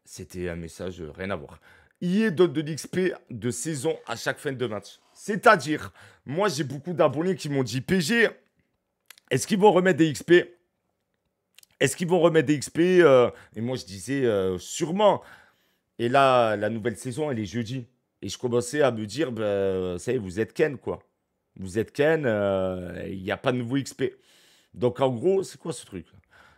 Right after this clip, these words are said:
Il n'y a pas de nouveau X P. C'est-à-dire, euh, vous, vous êtes Ken. Par exemple, il te manque six mille X P pour Tony Kroos ou quatre mille pour Puskás, j'en sais rien. Eh ben, t'es coincé, tu peux pas les faire.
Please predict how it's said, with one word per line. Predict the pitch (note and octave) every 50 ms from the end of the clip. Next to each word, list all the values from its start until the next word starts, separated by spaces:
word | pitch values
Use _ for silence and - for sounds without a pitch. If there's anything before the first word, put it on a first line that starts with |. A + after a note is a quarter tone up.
| _ -
Il | G#2 G#2+
n'y | C3+
a | C3+
pas | - G3 G3
de | F#3+
nouveau | F#3 D#3+ D3 F3 F#3
X | F3 C3 -
P. | - D3+ D#3 D3+ - _ - _ _ _
C'est-à-dire, | - - C#3 C3+ - - C3+ B2+ A2 B2 F3 F3+ C#3+
euh, | D#3 D3 C#3 C3+ B2+ B2+ B2 A#2+ A#2 A2+ A2 A2 G#2+ G#2 G2+ G2+ G2 F#2+ F#2 F2 F2 F2 E2+ E2
vous, | F2+ A2 A2 - E3 D#3 C3+
vous | A2+ B2+ B2+ G3
êtes | G3 G3
Ken. | - F3 D3+ C#3 A#2+ F#2+
Par | - - A#2+ A#2
exemple, | B2 B2 G#2 F3+ F#3+ F3+ - -
il | C3+
te | - D3+
manque | C#3+ C#3+ C#3+ C#3 C3+ C3+ - C#3 B2+
six | B2 - - E3
mille | E3 E3+ D3+ D#3+
X | C3 - -
P | - E3 D3+
pour | - B2+ A#2+ -
Tony | D#3+ C#3+ D3 D3 C3+
Kroos | - - - D3+ D3 C3 - - - _ - - - - _ _ _ _ _ _ _ -
ou | D3+ D3+ D3+ C#3 C3
quatre | - G#3 F#3 E3
mille | D#3+ D#3+ E3+ F3 C#3+
pour | - - C3 -
Puskás, | - C#3+ C#3 - - - F#3+ D#3+
j'en | B2 - B2+ A#2+
sais | - - E3 D#3+
rien. | D3 G3 A3 - - - _ _ _ _ _ _ _ _ _ _ _ _ -
Eh | C3 C3+
ben, | G#2+ C#3 C3+
t'es | C3+ C#3+ C3
coincé, | - C#3 C3+ B2+ B2 - G3 F3
tu | - D3
peux | A2+ C3+ C#3 -
pas | D3+ D3+
les | D3+ D3
faire. | - - B2 G#2+ - E2+